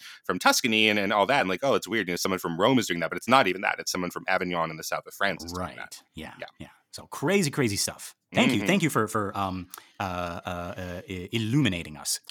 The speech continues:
Speaker 1: <laughs> We got there eventually.
Speaker 2: Yes, we did.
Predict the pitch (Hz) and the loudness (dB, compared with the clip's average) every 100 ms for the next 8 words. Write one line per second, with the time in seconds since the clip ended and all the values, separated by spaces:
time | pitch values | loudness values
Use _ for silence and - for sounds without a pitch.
0 | - - 123 113 92 - 147 151 147 135 | 2 2 0 -2 -2 2 2 2 0 2
1 | 123 - 82 - 55 87 - - 117 110 | 2 0 -6 -8 -12 -12 -8 -4 -2 -4
2 | 95 - | -8 -12